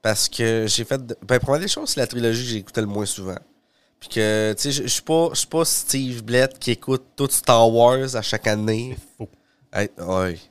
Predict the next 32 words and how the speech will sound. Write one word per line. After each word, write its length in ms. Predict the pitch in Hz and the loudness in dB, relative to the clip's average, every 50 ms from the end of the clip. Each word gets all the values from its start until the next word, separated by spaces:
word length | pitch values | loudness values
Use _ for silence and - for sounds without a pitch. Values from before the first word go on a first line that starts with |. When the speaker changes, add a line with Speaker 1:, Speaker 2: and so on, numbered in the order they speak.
| _ _ _ _ - | _ _ _ _ -16
Speaker 2:
Aux 120 | 123 110 | -16 -12
deux 380 | 98 98 143 151 131 104 87 82 | -4 0 0 0 0 0 -4 -8
ans. 40 | - _ _ - | -16 _ _ -2
Speaker 1:
<laughs> 80 | - - - - - - - - - - - - - - _ _ _ _ _ _ - | 0 0 0 0 -4 -10 -12 -12 -14 -16 -18 -20 -20 -20 _ _ _ _ _ _ -12
Ok, 60 | 110 104 | -8 -6
tu 120 | 113 113 | -6 -6
te 160 | - - - 113 | -6 -6 -4 -2
donnes 140 | 117 113 117 | -2 -2 -2
une 120 | 117 110 | -4 -4
petite 200 | - - - - | -4 -8 -8 -6
pause, 260 | - 127 117 123 135 | -2 -2 -2 -2 -2
t'écoutes, 320 | - 120 - - 113 - - | -4 -6 -6 -6 -8 -4 -4
euh, 80 | 110 107 | -4 -2
Game 200 | 107 113 110 113 | -2 -4 -4 -4
of 120 | 104 - | -6 -8
Thrones 220 | - - 113 113 113 | -8 -6 -6 -4 -4
entre 240 | 110 104 - - | -6 -8 -8 -10
les 80 | 104 101 | -10 -10
deux ? 240 | 107 139 185 185 143 135 - - - 147 | -10 -10 -12 -12 -12 -12 -12 -8 -6 -6
Speaker 2:
<laughs> 240 | 113 110 98 95 | -6 -6 -10 -12
Oui. 160 | 90 92 117 - _ | -14 -16 -18 -20 _
Speaker 1:
<laughs> 80 | - | -12
Fait 1700 | - 117 113 - 214 - - - - - - - - - - 415 - - - - - - - 294 302 311 285 254 185 - - 131 123 120 | -8 -2 4 4 4 4 2 2 2 4 4 4 2 4 4 2 2 2 0 -8 -8 -8 -14 -12 -10 -10 -10 -10 -10 -2 4 4 4 4
que 40 | |
Speaker 2:
Bravo. 260 | - - - - - - - - - - - - - | 2 -8 -14 -14 -12 -14 -14 -14 -18 -20 -20 -20 -12
Speaker 1:
je, 460 | 117 110 113 117 117 117 117 117 107 107 | -6 -2 0 2 2 4 2 2 0 0
je, 300 | 107 113 113 107 98 107 | -2 -2 -2 -2 -4 -8
je, 120 | 104 107 - - _ _ - | -10 -12 -14 -16 _ _ -10
je 120 | 104 101 117 | -8 -4 -4
l'écoute 260 | 117 - - 151 143 | -4 -4 -4 -10 -8
pas 140 | - - 220 | -2 -2 -2
souvent. 440 | 214 - - 143 123 123 123 135 | 0 0 -2 -2 -2 0 0 0